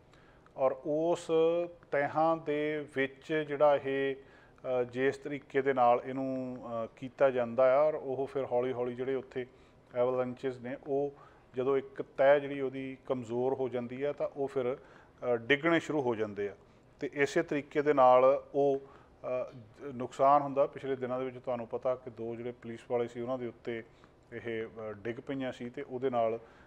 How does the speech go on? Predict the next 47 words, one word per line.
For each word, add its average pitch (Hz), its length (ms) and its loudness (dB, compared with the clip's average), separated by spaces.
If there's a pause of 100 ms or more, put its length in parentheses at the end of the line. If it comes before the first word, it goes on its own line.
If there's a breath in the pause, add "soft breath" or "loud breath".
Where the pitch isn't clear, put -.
(180 loud breath)
ਕਾਫੀ 143 360 8
ਜ਼ਿਆਦਾ 117 360 0
ਨੁਕਸਾਨ 117 480 -6
ਹੋਇਆ 113 240 -4
ਸੀ। 131 160 -12
ਇੱਕ 120 140 -16
ਵਿਅਕਤੀ 117 340 -10
ਦੀ 113 120 -10
ਮੌਤ 110 680 -2
ਇਹਦੇ 120 200 -8
ਵਿੱਚ 113 260 -12
ਹੋ 110 100 -10
ਗਈ 113 120 -12
ਸੀ, 127 100 -12
ਦੂਜਾ 110 360 -10
ਜਿਹੜਾ 110 180 -10
ਸੀ 113 160 -14
ਉਹ, 107 160 -14 (640 loud breath)
ਅ, 117 40 -6
ਜ਼ਖਮੀ 139 440 4
ਹੋ 120 160 -4
ਗਿਆ, 113 320 -2 (120)
ਦੱਸਿਆ 127 380 4
ਗਿਆ 104 220 -6
ਸੀ। - 140 -20
ਸੋ, 151 260 -2 (600 loud breath)
ਅ, - 20 -6
ਖਾਸ 147 340 8
ਤੌਰ 160 240 2
ਦੇ 151 120 -6
ਉੱਤੇ 151 220 -4
ਇਹਦੇ 151 140 -4
ਬਾਰੇ 143 280 2
ਇਹ 139 300 -4
ਦੱਸਿਆ 123 300 -8
ਜਾ 120 200 0
ਰਿਹਾ 135 140 0
ਕਿ 143 140 -12
ਤੁਸੀਂ 131 340 -16 (520)
ਜਦੋਂ 120 260 -2
ਵੀ 147 120 -4
ਬਾਹਰ 127 280 4
ਜਾਂਦੇ 117 420 -6
ਆ 120 100 -8
ਜਾਂ 120 160 -8
ਇਸ, 117 400 -8
ਅ, 117 120 -8